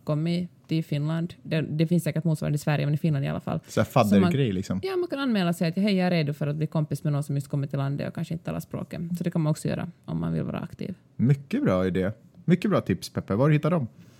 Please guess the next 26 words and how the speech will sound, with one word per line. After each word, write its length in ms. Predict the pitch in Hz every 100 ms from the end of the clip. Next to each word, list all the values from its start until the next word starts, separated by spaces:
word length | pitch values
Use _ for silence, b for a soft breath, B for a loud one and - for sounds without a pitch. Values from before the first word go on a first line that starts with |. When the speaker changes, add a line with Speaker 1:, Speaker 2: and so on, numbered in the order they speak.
| b b -
Speaker 1:
Jag 120 | 240
frågar 200 | 302 247
på 80 | 208
bloggen 460 | 196 214 160 156
så 100 | 170
svarar 260 | 165 165 170
folk 240 | - -
lite. 160 | - 120
Speaker 2:
Ah, 520 | 135 202 196 117 92
superbra. 500 | - 143 104 123 113 - -
Speaker 1:
Mm. 200 | 208 208
Speaker 2:
Också 240 | - 165 175
bra 360 | 151 131 120
ställe 240 | 110 117 104
att 120 | 90
gå 80 | 110
in 100 | 104
och 80 | 101
titta 220 | 101 92
om 60 |
man 120 | 95 90
vill 80 |
ha 100 | 90
information, 480 | 90 - 92 - -
alltså. 260 | 76 - - _ -
Speaker 1:
Mm. 260 | 233 240